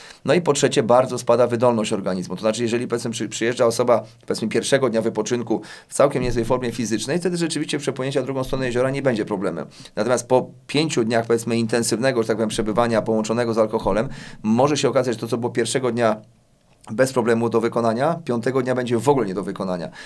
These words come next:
Więc alkohol jest naszym wrogiem. Pamiętajmy o tym, żeby, e,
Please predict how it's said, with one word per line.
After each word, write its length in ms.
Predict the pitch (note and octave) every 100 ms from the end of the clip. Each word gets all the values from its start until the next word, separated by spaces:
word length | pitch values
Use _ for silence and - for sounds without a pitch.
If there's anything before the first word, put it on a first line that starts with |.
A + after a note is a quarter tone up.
| - -
Więc 140 | G#2+
alkohol 340 | A#2 B2+ C3 C3
jest 120 | B2+
naszym 240 | C3 A#2+
wrogiem. 320 | A#2 C3 A2+ G2
Pamiętajmy 440 | A2 G#2+ B2+ A#2
o 60 | A#2
tym, 140 | A#2+
żeby, 200 | A#2 A#2
e, 440 | A#2 - - -